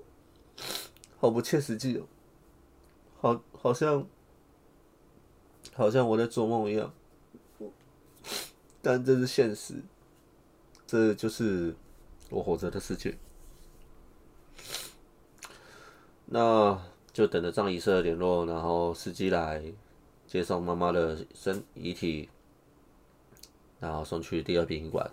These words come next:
然后我就骑摩托车从医院再骑到殡仪馆。那在这过程当中，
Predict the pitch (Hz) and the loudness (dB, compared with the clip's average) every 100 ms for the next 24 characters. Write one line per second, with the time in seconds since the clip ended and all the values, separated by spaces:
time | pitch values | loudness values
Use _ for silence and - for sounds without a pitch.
0 | - - 78 78 76 78 80 78 - 87 | -12 -6 -4 -2 -2 0 0 0 -4 0
1 | 92 95 98 95 101 - - - - 78 | 0 2 2 2 0 -8 -20 -20 -10 -8
2 | 80 82 87 80 78 80 78 73 - - | -4 0 0 0 -2 -2 -2 -6 -8 -4
3 | 76 76 76 - - - - - - - | 0 0 -2 -8 -14 -12 -10 -10 -12 -14
4 | _ - - - - - - - - _ | _ -20 -20 -18 -12 -10 -12 -16 -20 _
5 | - - - - - - - - - - | -20 -20 -20 -20 -20 -20 -20 -20 -20 -4
6 | 98 95 87 82 78 76 - - - _ | 2 4 4 2 0 -4 -8 -18 -20 _
7 | - - - - - - 98 95 101 98 | -20 -20 -20 -20 -20 -4 0 2 4 4
8 | 90 87 90 87 87 87 87 | 2 -2 -2 -2 -2 -2 -6